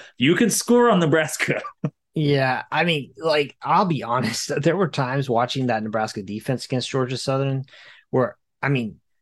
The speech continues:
Speaker 2: I was thinking, "Okay, these guys have had it with Frost. Like, they want, they're trying to get him fired or something." I mean, like,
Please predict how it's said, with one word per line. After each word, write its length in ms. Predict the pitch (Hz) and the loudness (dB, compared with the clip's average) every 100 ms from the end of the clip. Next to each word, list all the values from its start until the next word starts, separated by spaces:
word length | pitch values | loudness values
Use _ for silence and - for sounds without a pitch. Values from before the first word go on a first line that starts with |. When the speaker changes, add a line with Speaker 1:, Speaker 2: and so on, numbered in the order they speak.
| _ _ | _ _
Speaker 2:
I 120 | 143 | 2
was 160 | 147 - | 2 2
thinking, 320 | 135 113 117 | -2 -2 -4
"Okay, 260 | 117 113 95 | -4 -4 -2
these 240 | 127 131 | -2 0
guys 260 | 131 107 - | 0 -2 -4
have 100 | 98 | -8
had 260 | - 110 | -2 -2
it 100 | 104 | -2
with 120 | 98 - | -8 -12
Frost. 480 | 104 98 90 - | -6 -6 -8 -14
Like, 160 | 98 - | -16 -6
they 160 | 117 120 | 0 0
want, 240 | 113 104 | 0 -2
they're 120 | 127 | -2
trying 260 | 135 120 101 | 0 -2 -4
to 40 | |
get 120 | 95 | -10
him 80 | 92 | -14
fired 440 | - 101 101 90 92 | -10 -6 -6 -8 -10
or 60 | |
something." 420 | - 113 - 95 | -6 -6 -6 -10
I 20 | 104 | -6
mean, 220 | 113 110 | -4 -4
like, 200 | 104 | -6